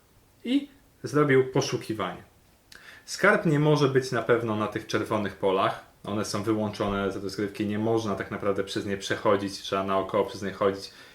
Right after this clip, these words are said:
i nie może tam się znajdować skarb. I też na, tutaj na obrzeżach, czyli na, na, na naszym morzu, czy tam oceanie, też nie może się znajdować poza tymi liniami, ale równie dobrze może tutaj skarb by się znajdować, ale tu podpowiedź już wykluczyła to, że tu się znajduje.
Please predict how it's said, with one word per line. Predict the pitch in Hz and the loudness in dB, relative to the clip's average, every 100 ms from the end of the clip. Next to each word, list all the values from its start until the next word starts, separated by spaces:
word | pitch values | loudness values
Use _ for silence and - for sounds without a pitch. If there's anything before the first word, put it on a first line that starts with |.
| - | -6
i | 107 | -2
nie | 110 | 2
może | 110 104 | 2 0
tam | 98 | -4
się | - - | -6 -6
znajdować | 98 95 92 - | -4 -4 -4 -6
skarb. | - 202 - - - - - | 0 0 0 -8 -20 -20 -8
I | 262 | 2
też | 247 240 | 2 4
na, | 196 | 0
tutaj | 190 175 165 | 2 4 6
na | 143 135 | 6 2
obrzeżach, | 131 143 139 135 127 | 4 4 6 6 2
czyli | 120 113 | 2 0
na, | 113 120 113 - | 2 2 0 0
na, | 120 117 110 107 | -6 -2 -2 -2
na | 110 107 107 | -2 -2 -4
naszym | 104 - 107 | -6 -6 -2
morzu, | 113 117 113 110 - - | 2 2 2 -2 -4 -16
czy | - | -8
tam | 95 90 | -8 -8
oceanie, | - 101 117 104 101 - - | -6 -4 -2 -4 -8 -14 -10
też | 110 - | -6 -4
nie | 107 | -2
może | 101 101 | -2 -4
się | 104 | -6
znajdować | 104 101 101 95 - | -4 0 2 0 0
poza | 113 107 104 | 0 0 0
tymi | 95 107 98 | -4 -4 -4
liniami, | 95 98 95 90 95 | -4 -4 -6 -6 -2
ale | 101 117 | 0 2
równie | 135 123 | 2 2
dobrze | 113 120 113 | 2 2 -2
może | 113 123 131 123 127 | 2 6 6 6 4
tutaj | - - 120 107 104 | 0 -6 0 2 2
skarb | - 104 | 0 -2
by | 101 - | -2 -8
się | 104 | -6
znajdować, | 101 98 120 117 | -4 -2 -2 2
ale | 110 104 | 2 2
tu | 113 | -2
podpowiedź | - - 117 110 - | -6 2 2 2 -2
już | 107 | -4
wykluczyła | 107 110 113 - 117 101 | -4 -4 -6 -2 0 0
to, | - | -2
że | 98 | -8
tu | 95 - | -12 -12
się | 98 | -10
znajduje. | 98 101 123 113 | -8 -2 0 0